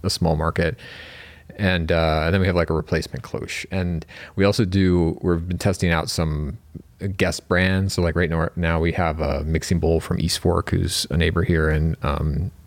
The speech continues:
Asheville, uh, that we have on our site. We may do some other kind of things like that to kind of create some other opportunities. But, you know, just to sell more stuff, but also to kind of, like, position ourselves and all that kind of thing.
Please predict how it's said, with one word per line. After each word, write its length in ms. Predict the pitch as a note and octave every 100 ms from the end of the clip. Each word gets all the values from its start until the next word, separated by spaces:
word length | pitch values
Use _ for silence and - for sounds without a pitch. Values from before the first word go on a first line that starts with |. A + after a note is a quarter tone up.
| -
Asheville, 500 | D#2+ - - E2 D#2+ - - - -
uh, 460 | C#2 C#2+ C#2+ C#2 -
that 120 | - E2
we 80 |
have 120 | E2 E2
on 100 | D2+
our 100 | D2+
site. 480 | F2+ D2+ D2+ - -
We 140 | E2
may 200 | D#2+ D#2
do 340 | D#2 D#2 D2+ -
some 240 | - - D#2+
other 320 | D#2 C#2+ C#2+
kind 120 | - F2
of 80 |
things 160 | D#2+ F2
like 180 | D2+ -
that 280 | D#2 D2 -
to 120 | -
kind 160 | -
of 220 | D#2 D#2 - - - -
create 260 | - D2+
some 160 | - D2
other 160 | D2+
opportunities. 720 | C#2+ E2+ - E2 C#2+ D2 D2 - - - - - - - -
But, 440 | E2 C#2+ - -
you 140 | F#2
know, 80 | C#2+
just 200 | C#2+ G2
to 120 | D#2+ D#2+ - - _ -
sell 220 | - -
more 140 | F2 D#2
stuff, 380 | - C3 G#2 -
but 160 | F2 D#2+
also 280 | E2 -
to 120 | E2 -
kind 180 | -
of, 100 | D#2
like, 220 | D#2 D2+ -
position 340 | G2 F2 F#2
ourselves 460 | E2 - D#2+ D#2+ E2
and 100 | D#2
all 60 |
that 100 | D2
kind 100 | -
of 60 | D2
thing. 200 | D#2